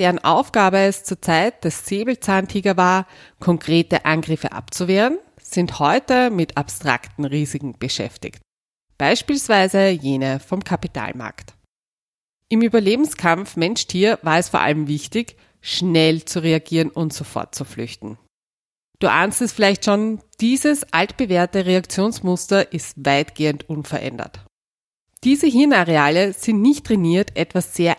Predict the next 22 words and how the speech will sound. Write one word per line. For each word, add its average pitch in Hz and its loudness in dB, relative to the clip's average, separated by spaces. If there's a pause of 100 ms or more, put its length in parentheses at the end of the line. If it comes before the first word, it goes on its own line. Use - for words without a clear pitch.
eingehend 180 -2
und 165 -6
geduldig 185 0
zu - -4
analysieren. 147 -6 (640)
Und 285 2
so 226 0
passiert 254 -2
es 233 -2
auch 180 -2
heute, 185 2 (360)
dass 175 0
wir 196 4
mit 202 -2
Panik 165 0
reagieren, 160 0
wenn 156 0
wir 185 2
mit 180 -2
Kapitalmarktrisiken 160 -2
konfrontiert 160 -4
werden. 92 -6